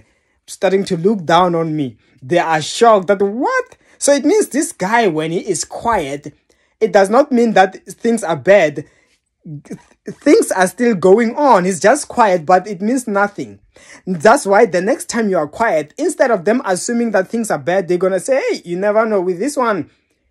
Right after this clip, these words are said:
He's probably up to something. Let us wait." They become shocked and now they expect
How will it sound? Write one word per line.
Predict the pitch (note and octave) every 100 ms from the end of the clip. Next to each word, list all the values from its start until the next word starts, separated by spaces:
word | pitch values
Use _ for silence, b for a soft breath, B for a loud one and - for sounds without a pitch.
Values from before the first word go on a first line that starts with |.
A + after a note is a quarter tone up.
| _ _ _ _ _
He's | F3+ C#4 -
probably | C4 G3+ F#3+ E3 G3+ A3 B B -
up | F#3+ G3
to | -
something. | E3 - G3 F#3 - - G2 _ _ _ _ _ _ _ _ _ _ _
Let | D3+ G#3
us | A3+ A3
wait." | G3 F3 F3+ D#3 B2+ - _ _ _ _ _ _ _
They | D#3+ G3
become | F#3 G#3+ C#4 C4
shocked | - B3+ A3+ -
and | F#3+
now | A3+
they | G3+ F#3
expect | F#3 - - - A#3+ A3+